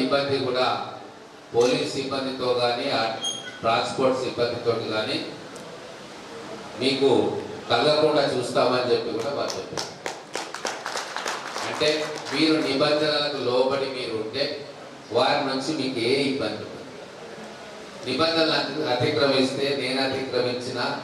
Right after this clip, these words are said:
ఇక్కడ ఉన్న వాళ్ళు అతిక్రమించినా చట్టం తన పని తాను చేసుకోబోతుంది.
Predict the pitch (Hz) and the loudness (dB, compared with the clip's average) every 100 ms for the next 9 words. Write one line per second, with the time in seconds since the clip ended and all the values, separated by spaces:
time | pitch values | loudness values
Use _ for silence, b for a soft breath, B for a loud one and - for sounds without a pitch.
0 | - - - - - 135 127 131 131 139 | -10 -14 -16 -14 -4 2 4 4 4 4
1 | - - - 120 120 117 117 - 135 - | 4 0 -2 -4 -4 -4 -6 -6 -2 -2
2 | - - - - - - - - - 139 | -2 -10 -14 -16 -18 -18 -10 -4 -2 0
3 | 135 - 95 - 110 - - 98 - - | 0 0 0 0 0 0 -2 -2 -4 -4
4 | 95 104 - - | -4 -4 -4 -4